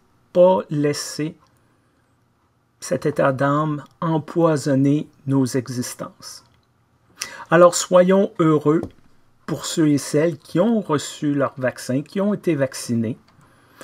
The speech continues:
qui contribuent à bâtir l'immunité collective. Soyons reconnaissants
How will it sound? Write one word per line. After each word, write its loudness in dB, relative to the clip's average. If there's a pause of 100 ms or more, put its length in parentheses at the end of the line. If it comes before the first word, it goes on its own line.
(120)
qui 0
contribuent 4
à -8
bâtir 0
l'immunité 0
collective. -4 (1400)
Soyons 6
reconnaissants 0